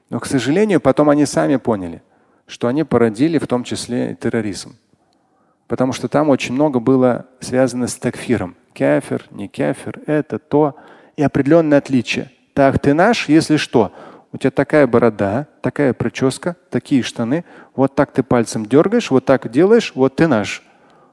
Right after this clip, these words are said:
Если нет, о, здесь что-то не то. Финансирование было просто невероятное. И он говорит здесь, много споров пошло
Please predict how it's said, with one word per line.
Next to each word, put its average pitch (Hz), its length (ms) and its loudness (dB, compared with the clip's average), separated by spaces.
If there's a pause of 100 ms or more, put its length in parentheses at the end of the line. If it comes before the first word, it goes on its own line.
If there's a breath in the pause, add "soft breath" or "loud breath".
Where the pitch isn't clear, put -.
(360 soft breath)
Если 135 320 2
нет, 196 400 2 (180)
о, 104 380 -2
здесь 117 200 -4
что-то - 320 -8
не 190 160 -8
то. - 320 -12 (2750)
Финансирование 190 640 2
было 180 220 4
просто 110 760 0
невероятное. 113 760 -6 (280)
И 139 60 2
он 233 220 4
говорит 214 320 6
здесь, 117 280 -4
много 170 400 4
споров - 540 2
пошло 202 440 2